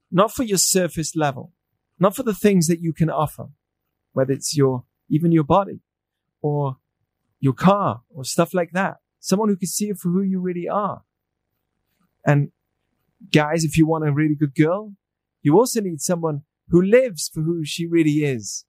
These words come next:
and looks at you for who you really are, not for a world which is too objective. That's what a real relationship is. Those people we love. They're not always the ones,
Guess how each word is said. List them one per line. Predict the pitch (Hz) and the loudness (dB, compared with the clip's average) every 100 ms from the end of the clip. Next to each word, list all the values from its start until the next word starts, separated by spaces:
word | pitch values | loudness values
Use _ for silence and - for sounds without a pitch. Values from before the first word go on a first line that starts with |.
| _ _ _ | _ _ _
and | 147 | 0
looks | 170 - 190 | 2 0 -4
at | |
you | 202 247 311 | 0 2 2
for | - 190 | 2 2
who | 185 | 2
you | 170 160 | -2 -6
really | 156 143 131 | -6 -6 -6
are, | 117 - - _ _ _ _ _ _ _ _ | -6 -8 -16 _ _ _ _ _ _ _ _
not | 151 185 - | 4 4 0
for | 185 180 170 - _ _ _ _ _ _ 180 - - | -4 -4 -6 -12 _ _ _ _ _ _ -18 -10 0
a | 156 | 2
world | 156 185 175 156 | 4 2 0 -4
which | - | -8
is | 143 | -10
too | - 160 | -4 -2
objective. | 156 240 220 - 131 | 0 0 -2 -6 -6
That's | 156 160 180 | -6 -4 -6
what | 180 | -4
a | 170 | -2
real | 151 165 170 160 - 151 | 2 0 0 -8 -12 -6
relationship | 156 165 156 156 165 196 | -4 -4 -6 -6 -6 -2
is. | 180 | -2
Those | 147 185 226 | 2 2 0
people | - 175 160 190 | -2 -4 0 0
we | 180 175 | 0 -2
love. | 175 190 226 202 127 _ _ _ _ _ _ _ _ _ _ _ _ _ _ _ _ _ _ _ _ _ | -2 2 4 2 -2 _ _ _ _ _ _ _ _ _ _ _ _ _ _ _ _ _ _ _ _ _
They're | 147 | 2
not | 160 160 | 4 2
always | 170 165 160 135 - - _ _ _ 143 | 2 0 -2 -2 -4 -8 _ _ _ 0
the | 143 | 4
ones, | 156 160 139 - | 2 2 -4 -8